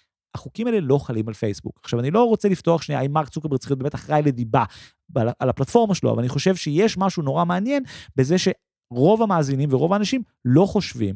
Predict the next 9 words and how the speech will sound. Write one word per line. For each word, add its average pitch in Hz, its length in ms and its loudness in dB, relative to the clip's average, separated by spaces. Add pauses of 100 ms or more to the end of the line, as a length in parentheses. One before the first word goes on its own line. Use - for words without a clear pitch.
(160)
שעמוס 139 420 -6
שוקן 113 400 -4
ומרק 117 300 -2
צוקרברג 131 420 0
באותו 117 260 0
מקצוע, 143 320 -2 (540)
או 151 60 4
באותו 127 280 4
ביזנס, 170 380 0